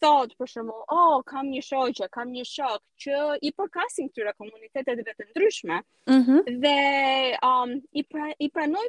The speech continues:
Speaker 1: për atë që janë, nuk ka rëndësi se, uh, çfarë pëlqimi kanë.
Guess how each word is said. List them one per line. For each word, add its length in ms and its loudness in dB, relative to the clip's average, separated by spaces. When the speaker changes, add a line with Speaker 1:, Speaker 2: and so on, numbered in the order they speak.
Speaker 1:
për 120 -8
atë 180 -10
që 220 -10
janë, 480 -6
nuk 160 -4
ka 120 -10
rëndësi 640 -8
se, 220 -2
uh, 240 6
çfarë 380 -2
pëlqimi 480 -8
kanë. 420 -12